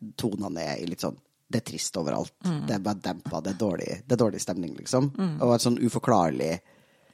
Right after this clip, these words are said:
Speaker 1: dårlig stemning overalt.
Speaker 2: Mm.
Speaker 1: Mens å leve i verden som kvinne er sånn, altså, det å edde kvinne til enhver situasjon gjør enhver situasjon bare mer lystbetont og glad,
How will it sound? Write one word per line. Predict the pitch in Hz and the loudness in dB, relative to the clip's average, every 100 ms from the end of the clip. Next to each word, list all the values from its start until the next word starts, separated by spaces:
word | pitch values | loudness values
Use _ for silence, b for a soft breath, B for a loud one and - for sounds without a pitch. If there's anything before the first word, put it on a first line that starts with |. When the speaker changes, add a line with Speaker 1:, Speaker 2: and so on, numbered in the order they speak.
| b b - | b b -8
Speaker 1:
dårlig | 104 110 101 | 2 4 4
stemning | - 107 107 107 | 2 2 2 -2
overalt. | 95 - 101 - 135 - 190 | 0 0 -2 -4 -16 -8 0
Speaker 2:
Mm. | 208 | 2
Speaker 1:
Mens | 117 113 110 - - b b b - | 4 2 0 -2 -4 b b b 2
å | 120 | 6
leve | 110 101 | 6 6
i | 95 | 4
verden | 90 82 | 2 0
som | 90 95 | -2 0
kvinne | 107 90 67 | 2 2 2
er | 73 78 | 0 0
sånn, | 80 - - | 0 -2 -2
altså, | 110 104 | 0 0
det | 95 113 | 0 2
å | 107 | 4
edde | 127 113 101 | 2 0 -4
kvinne | 113 117 117 82 - | -2 2 2 2 2
til | 104 | 2
enhver | 104 95 87 | 4 4 4
situasjon | 113 113 113 113 | 0 -2 2 2
gjør | 113 110 95 | 4 2 2
enhver | 87 85 | 2 2
situasjon | 110 110 110 104 | -2 -4 -2 -2
bare | 107 95 | -2 0
mer | 90 | -2
lystbetont | 104 - 98 - 101 - 110 | -2 -4 -4 -6 -6 -4 2
og | 104 | 6
glad, | 117 202 | 8 6